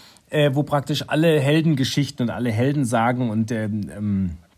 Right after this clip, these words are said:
praktisch die Ilias und die, äh, Enes-, äh, Enesis, äh, äh, hier von Aeneas, die, äh, na, wie heißt's? Äh, die Heldengeschichte, wie die, bis zur Entstehung von Rom.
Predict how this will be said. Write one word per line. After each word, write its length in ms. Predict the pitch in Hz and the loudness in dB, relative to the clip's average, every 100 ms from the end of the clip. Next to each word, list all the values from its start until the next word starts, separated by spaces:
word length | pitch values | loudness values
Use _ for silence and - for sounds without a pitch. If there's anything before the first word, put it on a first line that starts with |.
| _ _ _ _ - 98 | _ _ _ _ -16 -6
praktisch 320 | 117 104 107 | -6 -4 -6
die 160 | 139 120 | -4 0
Ilias 520 | 120 156 165 151 - | 2 6 6 4 0
und 220 | 120 110 | -6 -2
die, 300 | 120 120 110 | 0 0 -2
äh, 340 | 78 107 110 - | -8 -12 -12 -4
Enes-, 360 | 135 147 139 | 0 0 0
äh, 260 | 127 127 104 | -4 -4 -2
Enesis, 480 | 120 123 131 143 127 | 0 0 -2 -4 -4
äh, 520 | 123 117 104 98 101 | -2 -2 -2 -4 -4
äh, 60 | 95 | -2
hier 220 | 110 98 | -2 -4
von 360 | 95 92 87 80 | -4 -6 -6 -6
Aeneas, 440 | 101 101 110 110 | -4 -2 -2 -6
die, 240 | - 101 95 90 - - | -4 -4 -4 -6 -14 -14
äh, 140 | 95 92 | -10 -8
na, 160 | - 104 | -6 -4
wie 120 | 98 | -2
heißt's? 400 | 92 104 - - - _ _ _ - - - - - - - _ - | -2 -4 -6 -16 -20 _ _ _ -20 -20 -20 -20 -20 -20 -20 _ -6
Äh, 200 | 117 101 | -2 0
die 140 | 107 | 0
Heldengeschichte, 480 | 107 113 113 104 110 | 0 2 0 0 -2
wie 80 | 107 | -2
die, 100 | 104 - | -6 -8
bis 160 | 110 - | -10 -4
zur 100 | 110 | -4
Entstehung 400 | 101 - 113 107 | -2 -2 0 0
von 160 | 113 | -2
Rom. 360 | 101 117 143 | 0 0 0